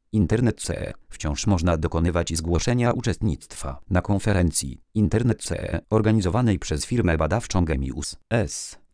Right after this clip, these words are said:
Kropka. A. Prelegenci z całej Europy dokonają przeglądu doświadczeń międzynarodowych graczy i lokalnych liderów, a także zaprezentują dane na temat poszczególnych rynków Europy Środkowo-Wschodniej o recepcie na sukces. W.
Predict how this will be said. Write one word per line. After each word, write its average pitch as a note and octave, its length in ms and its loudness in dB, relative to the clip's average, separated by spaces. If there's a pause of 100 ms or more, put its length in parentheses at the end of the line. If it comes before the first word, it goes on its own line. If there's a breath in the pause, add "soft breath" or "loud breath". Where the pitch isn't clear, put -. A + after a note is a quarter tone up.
Kropka. D#2 420 -4 (120)
A. G#2 320 0
Prelegenci E2+ 640 2
z - 60 -12
całej G2 300 2
Europy A2 420 2
dokonają E2+ 440 2
przeglądu G2 480 0
doświadczeń G#2+ 600 -2
międzynarodowych F2 840 2
graczy A#2 300 -2
i E2+ 140 -2
lokalnych E2 500 0
liderów, F2 600 0
a G2 100 0
także G#2 320 0
zaprezentują G#2 760 2
dane G#2+ 240 4
na E2+ 140 4
temat A2 260 0
poszczególnych F2 600 2
rynków F#2 440 -2
Europy A#2+ 460 0
Środkowo-Wschodniej A2 1160 -2 (100)
o G#2+ 100 0
recepcie A#2+ 480 0
na E2 100 0
sukces. - 720 -4 (120)
W. E2 380 0